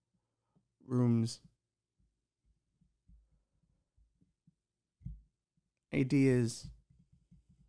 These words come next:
not ideas from people, I mean ideas about if I were to do this again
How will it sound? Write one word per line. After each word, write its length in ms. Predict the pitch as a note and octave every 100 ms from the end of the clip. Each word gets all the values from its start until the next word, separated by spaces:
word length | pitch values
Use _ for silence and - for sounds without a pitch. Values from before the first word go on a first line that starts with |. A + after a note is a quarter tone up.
| _ _ _ _ _ _
not 140 | - -
ideas 580 | D#3 C#3+ B2 B2+ A#2+ -
from 160 | - B2
people, 160 | C3
I 40 | C3
mean 120 | B2+
ideas 420 | C3 B2 C3+ C3
about 400 | B2+ B2 A#2+ A#2+ - _ _ _ _ _ _ -
if 500 | D3+ B2+ - - - -
I 140 | A#2
were 260 | A#2+ B2+ B2
to 540 | A#2+ - A#2+ A#2 A2+ - _ - _ _ _ _ _ _ _ _ _ _ _ _ -
do 180 | C3+ C3+
this 280 | B2 A#2+ -
again 600 | A#2+ B2 A2 - A2+